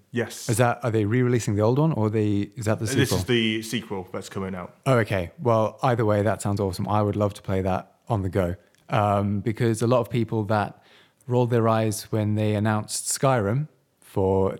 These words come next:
Speaker 2: the Switch have actually come back and said, "Oh, wait, no, this is, uh, so much fun to just take and replay through." So if, even if they s-, just start re-releasing old third-party games,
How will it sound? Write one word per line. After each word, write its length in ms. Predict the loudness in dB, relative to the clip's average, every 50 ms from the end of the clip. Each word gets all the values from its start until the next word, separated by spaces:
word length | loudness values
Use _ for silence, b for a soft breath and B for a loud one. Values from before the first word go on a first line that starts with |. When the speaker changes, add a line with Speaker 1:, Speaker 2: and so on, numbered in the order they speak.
| -14
Speaker 2:
the 80 | -8 -8
Switch 500 | -4 -2 -2 -2 -2 -4 -6 -12 -14 -14 b b b b b b b b -8
have 260 | -2 0 0 0 2 0
actually 260 | -2 -4 -4 -8 -6
come 140 | -4 -2 0
back 180 | 0 -2 -2
and 100 | -4 -6
said, 220 | -4 -2 -4 -2 0
"Oh, 100 | 0 0
wait, 140 | 0 0 0
no, 160 | 0 -2 -2
this 200 | -2 -2 -4 -6
is, 80 | -6 -6
uh, 80 | -6 -8 -6
so 300 | -6 -6 -2 -2 -2 -2
much 200 | -2 -4 -6 -6
fun 180 | -4 -4 -4
to 100 | -4 -4 -4
just 200 | -6 -6 -6 -4
take 240 | -4 -4 -2 -2 -4
and 100 | -4 -2
replay 380 | -2 -2 -2 0 0 -2 -2 -2
through." 300 | -2 -2 -2 -2 -2 -4 B B B B B B B
So 500 | B -4 0 0 2 2 2 2 0 -2 -6 _ _ _ _ _ _ _ _ _ _ -2
if, 180 | -2 -2 0 2
even 260 | 2 2 4 4 4
if 140 | 2 4 4
they 220 | 2 2 2 0
s-, 160 | -2 -6 -6 -4
just 140 | -4 -4 -2
start 300 | 0 2 2 2 2 0
re-releasing 800 | 0 0 0 2 2 2 2 0 0 0 -2 0 0 0 -2 -4 -6 _ _ _ -2
old 400 | 0 0 2 2 0 -2 -4 -6 _ _ _ _ _
third-party 500 | -4 0 0 0 2 2 0 0 0 -2
games, 500 | -2 -2 -2 -2 -2 -4 -4 -6 -6 -10